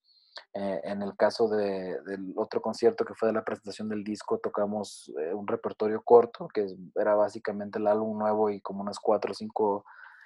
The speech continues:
extras. Pero para el nuevo que vamos a hacer, es, es una cosa muy diferente. Para empezar, van a ser más canciones.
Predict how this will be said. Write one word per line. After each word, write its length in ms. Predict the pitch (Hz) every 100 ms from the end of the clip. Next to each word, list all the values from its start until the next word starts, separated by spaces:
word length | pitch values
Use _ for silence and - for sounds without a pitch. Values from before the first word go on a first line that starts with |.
| - _
extras. 680 | 117 113 - 107 104 - _ _ _ _ _ _
Pero 320 | 127 117 113
para 160 | 120 113
el 60 |
nuevo 340 | 117 123 131 135
que 100 | 135
vamos 400 | 123 127 131 135
a 40 |
hacer, 460 | 127 147 131 127 127 _
es, 180 | 120 120
es 300 | 117 - - 127
una 280 | 131 135
cosa 260 | 127 127 127
muy 200 | 123 123
diferente. 920 | 120 - 110 113 110 110 104 98 90 -
Para 160 | -
empezar, 360 | 202 202 113 113
van 160 | 113
a 60 | 113
ser 140 | 117
más 180 | 113 113
canciones. 840 | 113 113 117 113 120 117 113 -